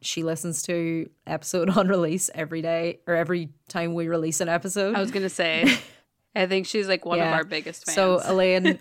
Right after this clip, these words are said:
Speaker 1: we
Speaker 2: <laughs>
Speaker 1: dedicate this one to you. We hope you get to fight a customer, Saturnalia style. <laughs>
Speaker 2: Yeah, just go for it.
Speaker 1: Just do it.
Speaker 2: We, we
Speaker 1: What can they
Speaker 2: stand
Speaker 1: do?
Speaker 2: with you.
Speaker 1: What can they really do?
Speaker 2: <laughs>
Speaker 1: They can't afford to fire you.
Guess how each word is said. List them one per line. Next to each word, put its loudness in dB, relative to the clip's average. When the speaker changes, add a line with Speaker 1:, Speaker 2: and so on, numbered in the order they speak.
Speaker 1:
we 4
Speaker 2:
<laughs> 6
Speaker 1:
dedicate 2
this 0
one -2
to -6
you. -4
We -6
hope -4
you -4
get -2
to -6
fight -2
a -4
customer, -8
Saturnalia 0
style. 0
<laughs> -20
Speaker 2:
Yeah, 6
just -2
go 6
for -2
it. -2
Speaker 1:
Just 0
do 0
it. 4
Speaker 2:
We, 2
we -4
Speaker 1:
What -2
can 0
they 4
Speaker 2:
stand 4
Speaker 1:
do? 2
Speaker 2:
with -2
you. -2
Speaker 1:
What 0
can 0
they 4
really 4
do? 0
Speaker 2:
<laughs> -14
Speaker 1:
They 2
can't 2
afford 0
to -2
fire -4
you. -4